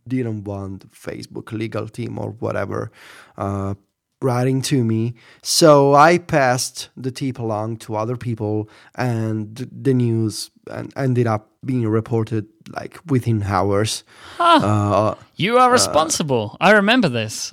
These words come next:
Speaker 2: I, I definitely remember this.
Speaker 1: Yeah. I, it's just, like,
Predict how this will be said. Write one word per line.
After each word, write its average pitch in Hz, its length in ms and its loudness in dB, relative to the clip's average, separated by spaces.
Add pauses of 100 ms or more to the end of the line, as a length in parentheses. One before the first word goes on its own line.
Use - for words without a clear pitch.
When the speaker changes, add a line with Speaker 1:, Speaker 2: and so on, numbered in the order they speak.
Speaker 2:
I, 143 180 -2
I 151 100 -4
definitely 160 400 -4
remember 156 320 -4
this. 101 400 -14 (960)
Speaker 1:
Yeah. 123 400 -2 (380)
I, 156 280 6 (520)
it's 190 640 -4
just, 110 380 4
like, 107 420 0